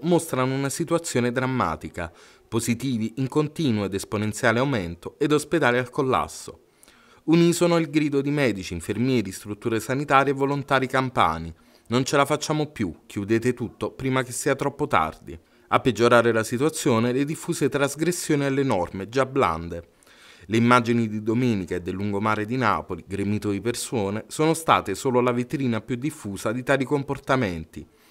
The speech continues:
ed a nulla valgono le disposizioni dei pochi sindaci che cercano di limitare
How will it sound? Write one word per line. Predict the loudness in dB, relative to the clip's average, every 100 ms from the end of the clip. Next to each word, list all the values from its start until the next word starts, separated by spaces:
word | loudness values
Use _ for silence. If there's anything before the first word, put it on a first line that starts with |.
| -20 _ 2
ed | 4 6
a |
nulla | 6 4 2 0
valgono | 2 2 2 -2 -4 -2
le | -4
disposizioni | -4 -4 -4 -4 -4 2 4 4 0
dei | -6
pochi | -4 -4 -4
sindaci | -8 -6 -4 -6 -8 -8
che | -8
cercano | -2 -2 0 -4 -2
di | -2
limitare | -4 -4 0 2 0